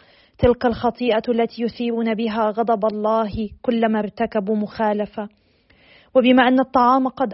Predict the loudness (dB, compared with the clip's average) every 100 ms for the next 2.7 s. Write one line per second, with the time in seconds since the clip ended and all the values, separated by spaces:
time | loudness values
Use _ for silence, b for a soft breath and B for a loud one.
0 | 0 2 4 4 2 0 -2 -2 -4 -4
1 | -2 -4 -4 -4 -2 -2 -2 -2 -4 -6
2 | -8 -8 -6 -6 -8 -12